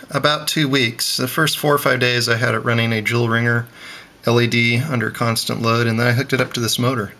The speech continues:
It's been running this motor ever since, and, uh, I've got this, uh, set up here with a webcam. You can actually, uh, go to laserhacker dot com and watch this stream, uh, live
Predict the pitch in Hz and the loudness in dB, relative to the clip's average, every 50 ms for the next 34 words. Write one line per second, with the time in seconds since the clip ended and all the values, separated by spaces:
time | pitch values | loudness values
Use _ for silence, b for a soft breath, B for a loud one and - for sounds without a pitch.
0 | - B B B B B B B B B - - 117 117 120 123 120 117 107 - | -20 B B B B B B B B B -4 0 2 2 2 2 2 0 -2 -2
1 | - 120 117 113 113 110 107 110 - - 120 110 104 107 - - - - - - | -2 0 0 0 -2 -4 -4 -4 -4 -4 -4 -4 -4 -4 -4 -6 -6 -6 -8 -8
2 | 123 120 117 117 113 110 110 110 110 110 110 113 - B B B B B B B | -6 -6 -4 -4 -4 -4 -4 -4 -4 -4 -6 -8 -12 B B B B B B B
3 | B B B - - - - - - - - - - - 131 135 127 143 135 127 | B B B -8 -8 -10 -16 -20 -20 -20 -20 -20 -10 -4 -2 -2 0 2 0 0
4 | 127 127 135 131 123 - - - 127 127 120 110 - - 139 135 127 127 123 - | 0 0 0 0 0 0 0 0 0 2 2 0 0 0 2 2 2 2 0 0
5 | - 135 123 123 117 - 127 120 117 107 120 127 127 123 - - - 120 110 110 | 0 0 2 2 0 0 0 -2 0 2 0 0 0 0 -4 -4 -2 0 0 0
6 | 110 113 113 123 - 139 131 123 123 123 120 - - 120 117 120 120 117 117 113 | 0 0 -4 -4 -2 0 0 2 2 0 0 -2 -2 -2 -2 0 0 0 0 0
7 | 117 117 117 113 113 110 110 110 110 107 123 120 120 120 117 110 113 120 127 120 | 0 0 2 2 2 2 2 0 0 0 0 2 2 2 0 0 2 0 2 2
8 | 127 127 120 113 120 123 123 123 139 131 127 127 123 - - - B B B B | 0 0 0 0 0 0 0 0 -2 -2 -2 -2 -4 -8 -14 -20 B B B B
9 | B B B B B - 123 117 113 - - - 156 160 151 131 120 117 123 120 | B B B B B 0 2 2 2 0 -2 -2 0 2 2 2 2 2 0 -2
10 | 117 117 113 120 120 127 127 - - - - 120 120 120 120 - - - - 127 | -2 -2 0 0 0 0 0 0 -2 -4 -4 -2 -2 -2 -2 -2 -4 -4 -2 -2
11 | 123 120 120 120 120 117 117 117 117 117 117 113 113 107 110 120 120 120 117 113 | -2 0 0 0 -2 -2 -2 -2 -2 0 0 2 2 2 2 2 2 2 2 2
12 | 110 107 107 104 - | 2 0 -2 -4 -10